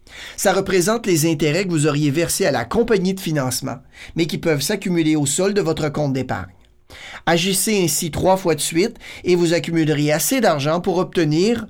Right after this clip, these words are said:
par le fait même, une voiture gratuite. Combien payer pour une voiture si j'acquitte l'achat de façon comptant ?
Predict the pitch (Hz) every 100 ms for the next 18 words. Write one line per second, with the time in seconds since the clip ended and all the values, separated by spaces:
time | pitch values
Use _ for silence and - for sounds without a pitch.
0 | - 151 160 151 151 135 143 196 202 -
1 | 175 165 160 165 220 214 180 170 147 139
2 | - - _ _ _ _ _ - - -
3 | - 233 254 277 302 220 196 - 180 160
4 | 160 151 214 233 - 196 156 147 165 208
5 | - - 151 147 - 190 160 147 143 180
6 | 180 - 160 127 113